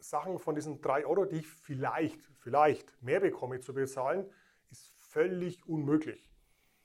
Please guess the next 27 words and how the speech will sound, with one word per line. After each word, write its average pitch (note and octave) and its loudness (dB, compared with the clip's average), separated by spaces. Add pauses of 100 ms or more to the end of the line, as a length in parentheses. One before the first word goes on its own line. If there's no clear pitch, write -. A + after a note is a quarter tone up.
(500)
Ja, D#3 -6 (260)
so, - 0
also D3+ 2
deswegen E3+ 0
auch C#3 2
als C#3+ 0
Arbeitnehmer D3+ 6
bitte, G3 6 (360)
bitte F3+ 6 (540)
nicht E3 0
auf D#3+ 0
so E3 0
einen D3 0
Blödsinn C#3+ -2
einlassen, E3+ -2 (520)
wenn C#3 -4
nicht D#3+ -4 (760)
definitiv D#3+ 0
eine D3 -2
Selbstständigkeit C#3 -2
vorliegt. B2+ -4
Und A#2+ -12
solange B2 -6
kein B2+ -6
Gewerbe C#3 2
angemeldet F3 -2
ist, - -4